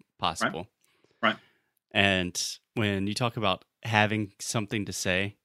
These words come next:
Speaker 2: I always see this with my students where they have something they really want to express and they start trying to express it in a super complicated way.
Speaker 1: Yeah.
Speaker 2: And I try to say,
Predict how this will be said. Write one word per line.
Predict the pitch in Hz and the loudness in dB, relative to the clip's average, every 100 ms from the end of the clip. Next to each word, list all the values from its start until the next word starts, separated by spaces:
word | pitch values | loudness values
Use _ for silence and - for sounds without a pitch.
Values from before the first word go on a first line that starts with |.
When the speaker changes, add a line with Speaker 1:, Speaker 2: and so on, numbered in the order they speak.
| - | -2
Speaker 2:
I | 113 | 0
always | - 104 107 101 | 2 2 2 0
see | - 107 | -4 -6
this | 104 - | -6 -6
with | 110 107 | -8 -6
my | 95 | -6
students | - 107 107 110 - | -4 -4 -4 -6 -6
where | 98 | -4
they | 95 | -2
have | 90 110 - | 0 0 0
something | 120 - 110 | -4 -2 0
they | 98 | 0
really | 90 104 117 127 127 | -2 -2 0 0 0
want | 110 117 | -2 -2
to | - | -4
express | 104 - 110 110 120 - - - _ - | -6 -4 0 0 0 -6 -14 -20 _ -6
and | 107 | -2
they | 104 | -2
start | - 113 104 | 0 0 0
trying | 110 107 | 0 0
to | 104 | -2
express | 98 - 107 - | -4 -2 -2 -2
it | 104 | -4
in | 92 | -4
a | 90 | -4
super | - 113 104 | -4 -4 -6
complicated | 101 107 101 107 107 98 90 | -4 -4 -4 -6 -4 -4 -2
way. | 95 104 110 _ _ _ _ _ - | 0 0 -2 _ _ _ _ _ 0
Speaker 1:
Yeah. | 92 98 _ - | 0 0 _ -6
Speaker 2:
And | 107 98 | 0 2
I | 95 | 2
try | 110 | 2
to | 101 | 0
say, | - 98 92 | 0 -2 -2